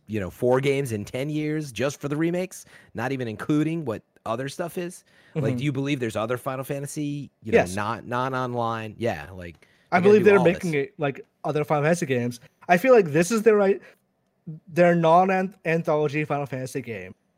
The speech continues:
Speaker 2: which is an a-, actual series with an identity. And then
Speaker 1: Yeah.
Speaker 2: they have the other Final Fantasy, like, main series, which is what they,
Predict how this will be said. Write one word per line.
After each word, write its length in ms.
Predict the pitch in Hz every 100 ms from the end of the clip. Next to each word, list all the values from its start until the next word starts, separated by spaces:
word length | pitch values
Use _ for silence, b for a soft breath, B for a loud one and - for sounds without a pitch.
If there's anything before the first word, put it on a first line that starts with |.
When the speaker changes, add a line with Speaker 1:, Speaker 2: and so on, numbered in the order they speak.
| _ _
Speaker 2:
which 160 | 147 147
is 100 | 131
an 140 | 131 -
a-, 240 | 165 -
actual 300 | 156 156 185
series 320 | 170 165 156 143
with 100 | 147
an 60 |
identity. 560 | 139 131 120 107 - - _ _ _ _ -
And 100 | 156
then 120 | 160
Speaker 1:
Yeah. 20 |
Speaker 2:
they 100 | 156
have 200 | 151 151
the 120 | 156 160
other 240 | 151 151
Final 180 | 156 147
Fantasy, 340 | 151 147 131 - -
like, 260 | 143 131
main 300 | 143 143 151
series, 460 | 147 160 143 131 131
which 100 | 131
is 80 | 135
what 100 | 135
they, 160 | 135